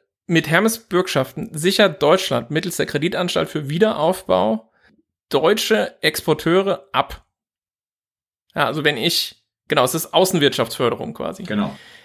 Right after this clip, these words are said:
Speaker 1: Äh, das sind Garantien, die Deutschland
Speaker 2: Mhm.
Speaker 1: gibt, deutschen Unternehmen, um sie vor Verlusten zu schützen durch ausbleibende Zahlungen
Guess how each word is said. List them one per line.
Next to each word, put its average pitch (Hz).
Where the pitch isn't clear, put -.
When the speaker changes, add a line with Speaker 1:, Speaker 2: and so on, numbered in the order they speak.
Speaker 1:
Äh, 156
das 147
sind 185
Garantien, 180
die 165
Deutschland 185
Speaker 2:
Mhm. 117
Speaker 1:
gibt, 190
deutschen 220
Unternehmen, 170
um 190
sie 180
vor 170
Verlusten 202
zu 165
schützen 233
durch 156
ausbleibende 160
Zahlungen 165